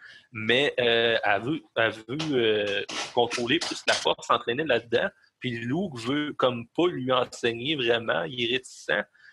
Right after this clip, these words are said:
Fait que je comprends tout à fait qu'elle va aller voir là, voir, « OK, je peux-tu, euh, me développer mieux de ce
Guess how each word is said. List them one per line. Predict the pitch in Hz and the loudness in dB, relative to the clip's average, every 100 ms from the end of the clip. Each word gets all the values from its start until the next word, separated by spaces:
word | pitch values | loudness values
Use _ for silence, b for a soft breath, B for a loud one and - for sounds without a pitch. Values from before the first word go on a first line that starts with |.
| b - | b -6
Fait | 120 | -2
que | 117 | -2
je | - | 2
comprends | 123 - | 0 0
tout | 160 151 | -2 -2
à | 120 | 0
fait | 120 | 0
qu'elle | - 120 | 2 2
va | 123 120 | 4 2
aller | 123 127 - 110 | 2 -4 -8 -2
voir | 143 143 127 | 2 2 2
là, | 120 120 165 170 127 117 _ _ - - - - | 0 0 0 0 -4 -10 _ _ -18 -16 -16 -6
voir, « | 123 131 - - | 0 2 2 -2
OK, | - | -4
je | 165 - - | -4 -6 -8
peux-tu, | 131 - - 151 131 | -10 -10 -12 -2 0
euh, | 113 - - - | 0 -2 -10 -4
me | 120 | 0
développer | 117 - 120 123 147 139 | 0 0 0 0 0 -2
mieux | 135 165 | 0 0
de | 135 | 0
ce | - | 0